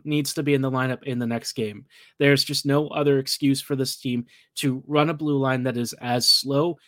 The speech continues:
and as, as defensively deficient as this unit is when you've got a kid who can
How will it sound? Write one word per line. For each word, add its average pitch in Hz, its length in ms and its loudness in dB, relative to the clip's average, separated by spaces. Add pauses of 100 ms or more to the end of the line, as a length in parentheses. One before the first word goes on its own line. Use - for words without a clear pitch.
(180)
and 131 400 0
as, 123 500 -2
as 120 380 -2
defensively 147 640 -4
deficient 135 560 -6 (260)
as 135 160 4
this 160 180 -2
unit 127 300 0
is 123 220 -2 (240)
when 147 120 0
you've 147 120 2
got 214 160 -2
a 208 40 -4
kid 175 240 -4
who 156 140 -2
can 139 220 -4